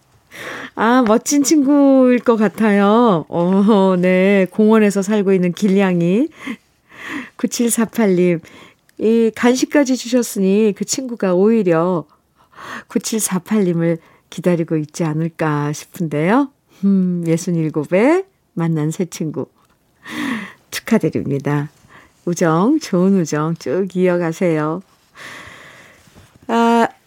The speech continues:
구칠사팔님께 제가 커피 선물 드리겠습니다. 이오사육님 사연 주셨는데요. 시골에 있는 고등학교 일 학년 조카가 게임에 빠져 할아버지 할머니 핸드폰으로 매달,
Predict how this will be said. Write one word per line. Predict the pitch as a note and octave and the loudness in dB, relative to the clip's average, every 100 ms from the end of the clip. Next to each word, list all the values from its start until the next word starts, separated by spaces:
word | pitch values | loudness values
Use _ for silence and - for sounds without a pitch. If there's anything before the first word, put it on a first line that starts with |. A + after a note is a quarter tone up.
| _ | _
구칠사팔님께 | - B3 - - - D#4 C#4+ A3 - B3+ B3 G3+ F3+ B3+ B3+ F#3 - _ | -4 -4 -4 -2 4 4 4 0 0 4 4 4 2 4 4 2 -4 _
제가 | - C#3+ C#3+ D3+ - | -10 -6 -6 -8 -6
커피 | C#4+ C#4+ C4 | -6 -2 -2
선물 | - G#3+ E3 F3+ D4 E4+ | 0 0 2 2 2 0
드리겠습니다. | - F3+ D#3+ D#3+ G#3 D#3+ C#3 C#3 C#3 C#3 _ _ _ _ _ - - - _ _ _ _ _ _ _ _ - | -2 -2 -2 -4 -4 -6 -4 -4 -6 -6 _ _ _ _ _ -20 -20 -20 _ _ _ _ _ _ _ _ -2
이오사육님 | F#3 G3+ - G#3 G#3 - F#3+ G#3+ B3+ C#4+ D4+ F#3 | 2 4 2 0 0 -2 -2 2 4 6 6 4
사연 | - G3+ F3 | 0 0 -2
주셨는데요. | E3+ F#3+ F3+ D#3 C#3 F#3+ C4+ - - - | -4 -4 -2 -2 0 2 2 0 -6 -16
시골에 | - E4+ F#4+ F#4+ F#4+ | -4 2 4 6 6
있는 | E4 D#4+ D#4 | 6 6 4
고등학교 | A3 F#3 G3+ F#3 E3 | 2 0 2 0 -2
일 | - G3+ C4 | -2 0 0
학년 | F#4+ F4+ D#4+ | 2 2 2
조카가 | A#3 - A3+ A3 D#4 A3 - _ F3+ | 0 -2 -2 2 2 2 -2 _ 0
게임에 | E4 F#4+ F4+ B3+ | 2 4 4 2
빠져 | - A3+ F3+ E3+ B3+ - - | 2 0 2 2 0 -4 -20
할아버지 | - D4 D4+ C4+ - | -2 2 4 2 2
할머니 | C4+ B3 A#3+ A#3 | 2 2 2 2
핸드폰으로 | B3 E4 E4 - C#4+ G#3 F3+ A3 D4+ | 2 2 2 2 2 4 2 0 -2
매달, | F3+ F3 F3+ G3 | 0 2 2 2